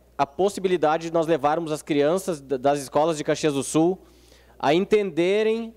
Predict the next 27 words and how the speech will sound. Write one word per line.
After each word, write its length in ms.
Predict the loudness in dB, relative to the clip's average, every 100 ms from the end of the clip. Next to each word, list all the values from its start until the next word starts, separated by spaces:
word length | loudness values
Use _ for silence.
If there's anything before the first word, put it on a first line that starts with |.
| -8
o 100 | -2
processo 640 | 2 0 2 0 0 0
de 80 | -4
construção 540 | 0 0 0 0 0 0
da 100 | -2
cidade 340 | 0 0 0
de 80 | -2
Caxias 560 | -6 -4 -2 -2 -6 -18 -20 -20 -4
através 760 | -2 0 0 2 0 -2 -10 -18 -8
desses 300 | -8 -6 -2
pontos 340 | 0 0 0
marcados, 460 | -2 -2 -2 0 -2
essas 240 | -4 -6
placas 480 | 0 0 0 -4 -6
que 100 | -4
podem 340 | 0 0 0
vir, 280 | -2 -2 -4 -14 -18 -6
a 80 | -2
partir 240 | -2 0
de 60 | -2
agora, 440 | 2 2 0 -2 -12 -20 _ -6
a 160 | 0 0
existir 420 | 0 -4 0 0
em 140 | 0
Caxias 320 | 0 0 0
do 100 | -2
Sul, 340 | -2 0 0